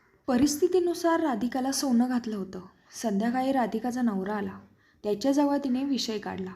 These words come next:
तोही सरळ म्हणाला, "हो, आईचं बरोबर आहे. आम्ही केलंच तेवढं मुलींसाठी, जावयांसाठी, जे तुमच्याकडून झालं नाही." नवऱ्याच्या बोलण्याचा राधिकाला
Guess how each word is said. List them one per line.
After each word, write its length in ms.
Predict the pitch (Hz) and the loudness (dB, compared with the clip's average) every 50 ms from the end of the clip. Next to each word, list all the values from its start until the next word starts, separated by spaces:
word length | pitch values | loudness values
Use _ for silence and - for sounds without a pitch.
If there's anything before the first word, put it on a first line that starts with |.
| - - _ _ _ _ _ _ _ _ _ | -16 -20 _ _ _ _ _ _ _ _ _
तोही 280 | - 247 240 233 277 320 | 0 4 6 6 6 6
सरळ 300 | 320 330 349 320 311 311 | 6 4 2 0 0 -2
म्हणाला, 380 | 302 294 269 233 214 196 190 190 202 - _ _ _ _ _ _ _ _ _ _ | -2 0 0 0 0 -2 -6 -10 -12 -16 _ _ _ _ _ _ _ _ _ _
"हो, 460 | - 359 349 330 311 320 - - - _ _ | 2 4 4 4 2 0 -6 -14 -20 _ _
आईचं 320 | - 220 214 214 - 294 277 | -2 0 0 0 0 0 0
बरोबर 300 | 285 285 294 285 302 302 | 0 0 0 0 0 0
आहे. 320 | 294 269 233 226 233 240 - - - - _ _ _ _ | 0 0 0 0 0 -2 -4 -8 -16 -20 _ _ _ _
आम्ही 260 | - - 254 302 - | 2 2 2 4 2
केलंच 340 | - 285 247 240 277 277 - | 2 2 4 4 2 2 2
तेवढं 220 | 359 359 359 359 | 4 4 4 4
मुलींसाठी, 560 | 330 320 302 302 294 285 294 294 247 233 262 254 | 2 2 0 -2 -2 -2 -2 -2 -2 -2 -4 -2
जावयांसाठी, 880 | 240 254 226 208 214 226 240 247 240 254 247 214 233 220 226 233 - - _ _ _ _ _ _ _ - | 0 0 0 0 0 0 0 0 0 -2 -4 -4 -4 -6 -6 -8 -12 -18 _ _ _ _ _ _ _ 2
जे 120 | 302 330 320 | 4 6 6
तुमच्याकडून 480 | 320 285 247 233 269 262 269 294 302 302 | 6 6 6 4 2 0 -2 -2 -2 0
झालं 320 | 285 285 262 247 254 254 | 0 0 2 2 0 0
नाही." 200 | 247 240 233 233 - - - - - - _ _ | 0 0 0 -2 -4 -8 -14 -20 -20 -20 _ _
नवऱ्याच्या 460 | 214 214 208 208 220 226 226 - 277 | -2 0 2 2 2 2 2 0 0
बोलण्याचा 460 | 262 254 254 233 220 226 220 226 240 240 | 0 2 2 2 0 0 0 0 0 0
राधिकाला 480 | 233 220 190 214 208 233 233 233 247 | 0 0 0 -2 -4 -2 -2 -2 -2